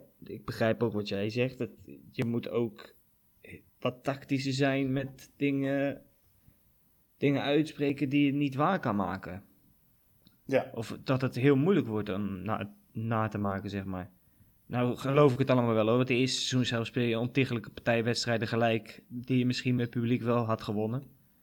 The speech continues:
Speaker 1: En dat de,
Speaker 2: Nou ja,
Speaker 1: de vlag
Speaker 2: en met
Speaker 1: er heel
Speaker 2: een, en
Speaker 1: anders
Speaker 2: met een
Speaker 1: bij waren.
Speaker 2: afmaker had je hem ook gewonnen. Want je, je hebt een partij
Speaker 1: Ja.
Speaker 2: kansen gehad.
Speaker 1: Ja, precies dat. Maar dan had de vlag er heel anders bij gehangen. Dan had je
Speaker 2: Dat is zo.
Speaker 1: zomer,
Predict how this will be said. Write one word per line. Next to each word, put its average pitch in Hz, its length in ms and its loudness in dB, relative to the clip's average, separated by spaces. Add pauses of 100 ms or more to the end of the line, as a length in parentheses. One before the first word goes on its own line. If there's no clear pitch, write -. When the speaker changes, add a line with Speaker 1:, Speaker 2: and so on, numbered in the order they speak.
Speaker 1:
En 113 120 -8
dat 113 160 -2
de, 123 60 0
Speaker 2:
Nou 120 120 6
ja, 117 220 6
Speaker 1:
de 113 100 2
vlag 123 200 2
Speaker 2:
en 135 60 4
met 131 80 6
Speaker 1:
er 123 60 6
heel 123 100 8
Speaker 2:
een, 113 40 6
en 120 60 4
Speaker 1:
anders 127 200 4
Speaker 2:
met 139 100 10
een 135 60 12
Speaker 1:
bij 160 120 10
waren. 104 160 6
Speaker 2:
afmaker 127 280 6
had 123 120 6
je 151 80 0
hem 151 80 6
ook 156 120 4
gewonnen. 113 360 0
Want 120 240 -2
je, 131 200 0
je 151 120 6
hebt 147 140 10
een 226 100 4
partij 131 240 6
Speaker 1:
Ja. 120 80 6
Speaker 2:
kansen 120 340 2
gehad. 113 400 0 (280)
Speaker 1:
Ja, 98 440 -2 (360)
precies 123 360 -4
dat. 113 420 2
Maar 131 240 0
dan 127 120 0
had 131 160 2
de 131 80 -4
vlag 139 240 0
er 131 60 2
heel 151 160 4
anders 151 220 0
bij 120 200 2
gehangen. 101 320 -2
Dan 139 160 0
had 123 240 -2
je 95 220 -6
Speaker 2:
Dat 180 220 2
is - 140 -4
zo. - 80 -2
Speaker 1:
zomer, 143 280 2